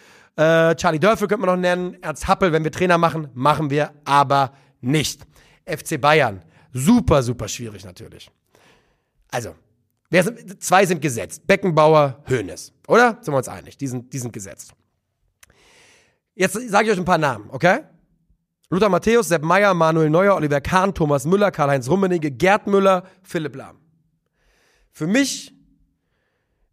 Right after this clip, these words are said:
eigentlich würde ich fast sagen wollen, also mindestens einer aus der neueren Generation müsste da rein.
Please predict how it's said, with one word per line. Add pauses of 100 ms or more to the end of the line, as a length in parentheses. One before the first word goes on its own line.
(280)
eigentlich
würde
ich
fast
sagen
wollen,
also
mindestens
einer
aus
der
neueren
Generation
müsste
da
rein.